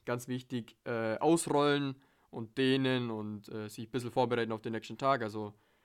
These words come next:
äh, Sachen herrichten und damit halt alles gleich, äh, ja,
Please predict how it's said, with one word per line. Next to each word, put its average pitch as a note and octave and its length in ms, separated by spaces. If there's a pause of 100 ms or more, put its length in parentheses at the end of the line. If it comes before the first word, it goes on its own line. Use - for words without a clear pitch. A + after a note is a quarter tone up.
(460)
äh, A2+ 360
Sachen B2 400
herrichten A2+ 920
und G2+ 460
damit G#2+ 220
halt G#2 120
alles G#2 260
gleich, G2+ 300 (540)
äh, - 540 (240)
ja, A2 240